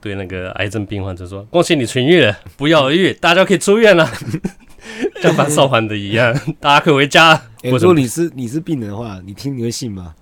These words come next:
Speaker 1: 我是病人。
Speaker 2: 我都得癌症，你突然说我痊愈了。
Speaker 1: 我还是笑得出来，因为生命在艰苦啊。
Speaker 2: 还是
Speaker 1: 幽默感是很重要的。
Speaker 2: 嗯，我也是要讲幽默感。
Speaker 1: 这是，对，这对，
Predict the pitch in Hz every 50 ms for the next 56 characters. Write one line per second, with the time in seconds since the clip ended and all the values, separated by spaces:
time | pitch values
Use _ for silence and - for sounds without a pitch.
0 | - - _ - 123 - - - - 147 117 101 95 95 104 107 - 151 151 143
1 | 151 165 - 139 123 117 113 120 120 - 135 120 117 107 101 139 147 139 131 127
2 | 135 135 117 104 - 110 110 117 123 117 104 98 92 90 90 - 123 113 117 101
3 | 104 113 117 - 120 104 90 87 - 101 95 90 90 90 90 107 - _ - 127
4 | 127 120 110 98 - 131 120 123 113 104 98 - 107 101 - - 101 98 95 -
5 | - 92 87 87 98 - _ _ - 95 95 147 151 165 156 165 160 131 113 -
6 | 87 92 104 110 104 - - - 101 95 92 92 92 90 92 95 80 - - _
7 | _ _ _ - 98 104 101 90 - 104 101 - 92 87 87 175 101 95 101 92
8 | 85 - 85 - 135 113 110 - - 160 - - 175 147 120